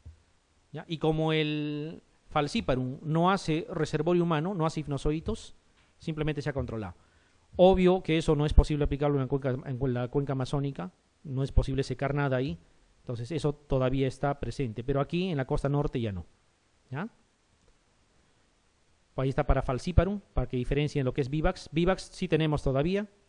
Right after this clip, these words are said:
falciparum cero, costa norte. Cuidado que les pregunten cuál es la especie que se ha logrado erradicar,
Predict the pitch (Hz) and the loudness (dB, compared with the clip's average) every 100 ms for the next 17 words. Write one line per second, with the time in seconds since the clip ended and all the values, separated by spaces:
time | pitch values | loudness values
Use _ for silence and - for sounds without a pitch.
0 | _ _ _ _ _ _ - 139 - - | _ _ _ _ _ _ -4 -2 0 4
1 | 170 196 196 - - 160 107 92 _ _ | 4 2 -4 -4 4 4 4 -4 _ _
2 | _ _ _ _ _ _ _ - 151 151 | _ _ _ _ _ _ _ 0 2 4
3 | 139 120 90 85 _ _ _ _ - 143 | 2 0 -8 -14 _ _ _ _ 2 4
4 | 160 156 147 165 175 170 165 156 156 147 | 4 4 6 6 6 2 2 4 4 2
5 | 143 165 156 147 131 147 143 147 151 - | 4 4 4 -2 0 2 4 4 4 4
6 | 147 127 131 123 123 120 139 101 | 4 4 2 0 0 0 0 0